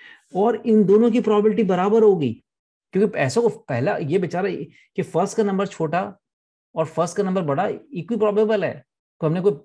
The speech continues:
पार्श-, bicing नहीं करी है, कोई ऐसा कोई डाई को ऐसे नहीं करा है कि डाई को घिस दिया है डाई को, इक्वी probable होगा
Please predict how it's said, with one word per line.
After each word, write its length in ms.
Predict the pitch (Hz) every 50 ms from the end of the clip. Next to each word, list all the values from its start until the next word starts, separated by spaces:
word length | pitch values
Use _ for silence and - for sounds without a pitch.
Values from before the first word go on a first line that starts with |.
| _ -
पार्श-, 300 | 139 131 135 131 - -
bicing 500 | 240 170 143 120 123 135 135 - 190 196
नहीं 140 | 185 180 180
करी 220 | 165 170 160 165 165
है, 80 | 175 165
कोई 180 | 170 170 165
ऐसा 200 | 160 151 - 160
कोई 120 | 151 156 147
डाई 220 | 117 120 131 147
को 160 | 147 156 -
ऐसे 180 | 147 143 - 156
नहीं 120 | 156 160
करा 180 | 156 151 143 147
है 60 | 147
कि 80 | 147 151
डाई 220 | 127 123 131 139
को 80 | 143 135
घिस 180 | 113 113 117
दिया 220 | 120 131 143 143 143
है 60 | 143
डाई 200 | - 131 123 127
को, 180 | - 151 151 - _ _ _ _ _ _ _ -
इक्वी 200 | 151 143 - 220
probable 380 | 190 - 185 170 175 165 156 147
होगा 220 | 131 120 - -